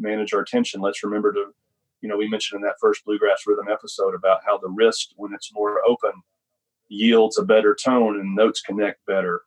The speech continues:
You know, all that's gonna factor in, in a big way as we work now to g-, engage in this challenge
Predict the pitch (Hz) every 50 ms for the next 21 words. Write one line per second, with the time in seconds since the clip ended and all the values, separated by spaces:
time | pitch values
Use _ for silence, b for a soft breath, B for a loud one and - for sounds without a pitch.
0 | _ _ - 110 98 95 95 95 - - - 101 110 120 120 123 120 117 - -
1 | 123 113 107 104 98 - _ _ _ _ _ _ _ _ - - 113 107 104 -
2 | - 104 107 107 107 104 104 104 101 113 113 107 104 110 117 117 120 113 98 98
3 | - - 104 98 98 101 101 101 98 95 95 _ _ _ _ _ _ - 233 208
4 | 196 220 240 240 240 - - - 214 220 117 - - 107 104 98 - 104 101 -
5 | 107 104 104 110 107 110 113 110 - 107 101 95 - - - - 113 110 113 113
6 | 110 104 101 98 95